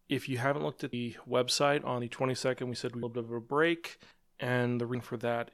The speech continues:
is that one of our cats, uh, Greta and my cats, one of the unofficial Spirekin mascots, Story,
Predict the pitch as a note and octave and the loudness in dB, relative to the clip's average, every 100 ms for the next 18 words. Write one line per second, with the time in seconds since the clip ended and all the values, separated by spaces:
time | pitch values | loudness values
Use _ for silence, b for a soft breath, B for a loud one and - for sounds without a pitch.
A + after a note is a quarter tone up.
0 | - A#2+ A2+ G#2 A2+ A2 A2+ A2+ - A#2+ | -2 -2 -2 -2 0 0 -2 -6 -8 -2
1 | B2 B2+ A#2+ A#2+ A#2+ B2 B2 B2 B2 _ | 2 4 6 8 8 8 6 2 -4 _
2 | _ - F#3 A2+ - - - A#2+ A#2 A2+ | _ 4 6 6 0 -6 -6 -2 -2 2
3 | B2 B2 B2 A#2+ A#2 - A2 A2 - - | 4 4 4 2 0 -2 -6 -6 -8 -6
4 | - A#2+ B2 B2 A#2 B2 - A#2+ - A#2+ | -2 0 2 2 2 -2 -2 -6 -2 0
5 | A#2+ - B2 A#2+ A#2+ b b b b B2 | 0 -2 -6 -6 -8 b b b b 0
6 | B2+ - C3 A2+ A#2 - - _ _ _ | 2 0 0 0 -2 -8 -10 _ _ _
7 | - - - D3 C#3+ B2 A#2+ G#2+ | -8 -4 4 4 4 2 0 -6